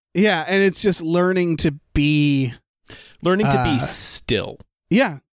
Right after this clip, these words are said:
Speaker 1: and just learning, learning to be you,
Speaker 2: Yeah.
Speaker 1: you know? And it's part of the addiction.
Speaker 2: Yeah,
Speaker 1: It's
Speaker 2: it's,
Speaker 1: part of
Speaker 2: you're gonna have
Speaker 1: having this
Speaker 2: to
Speaker 1: disability.
Speaker 2: It's, he has to learn how to quiet his mind without the need of external forces because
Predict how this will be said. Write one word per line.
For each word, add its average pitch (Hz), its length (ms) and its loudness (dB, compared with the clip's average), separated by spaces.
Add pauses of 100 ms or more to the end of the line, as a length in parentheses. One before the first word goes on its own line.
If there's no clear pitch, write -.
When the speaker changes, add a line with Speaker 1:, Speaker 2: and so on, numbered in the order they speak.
(120)
Speaker 1:
and 196 240 0
just 190 180 0
learning, 202 400 0
learning 208 380 2
to 196 100 0
be 185 120 -6
you, 165 600 -2
Speaker 2:
Yeah. 135 220 0
Speaker 1:
you 156 100 2
know? 147 260 0 (440)
And 214 120 2
it's 208 140 -2
part 180 240 0
of 180 100 2
the 180 120 4
addiction. 156 560 0
Speaker 2:
Yeah, 185 140 2
Speaker 1:
It's 143 100 2
Speaker 2:
it's, - 120 -4
Speaker 1:
part 165 220 2
of 160 140 4
Speaker 2:
you're 156 100 4
gonna 147 200 0
have 160 160 0
Speaker 1:
having 151 120 -2
this 147 160 0
Speaker 2:
to 131 60 2
Speaker 1:
disability. 170 840 2 (260)
Speaker 2:
It's, - 520 -4 (320)
he 160 220 -2
has 160 320 -2
to 156 120 -2
learn 131 560 0 (640)
how 143 220 -2
to 127 80 -6
quiet 120 520 -4
his 110 220 -6
mind 104 560 -2
without 113 440 -2
the 110 100 -6
need 104 240 -2
of 98 100 -4
external 101 480 -4
forces 123 580 0
because 113 680 -2